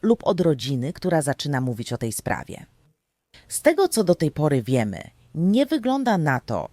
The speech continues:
żeby to był związek z przemocą domową, jeśli to ma sens. Nie wygląda na to, żeby pojawiały się jakieś informacje, że tata rzekomo bił mamę czy coś podobnego. Przynajmniej z tego, co do tej pory wiemy.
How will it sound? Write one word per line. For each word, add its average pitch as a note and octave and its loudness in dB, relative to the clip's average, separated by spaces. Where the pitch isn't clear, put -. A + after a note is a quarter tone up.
żeby B2+ -2
to C3+ 0
był C3 0
związek B2+ -2
z - -8
przemocą B2 -2
domową, A2+ 0
jeśli B2 -6
to C3 0
ma A2 0
sens. - -6
Nie G#3 8
wygląda B3 8
na B2+ 6
to, A#2 -4
żeby A#2 2
pojawiały A2+ 4
się - -2
jakieś A2+ -2
informacje, A2+ -2
że A2 -2
tata A#2 0
rzekomo A2+ 0
bił A2+ -2
mamę A2+ 2
czy - -8
coś G#2+ -6
podobnego. G#2 -2
Przynajmniej A3+ 4
z - -4
tego, B2 2
co A#2+ -2
do A2+ 0
tej A2+ 0
pory A2 0
wiemy. F#2+ -8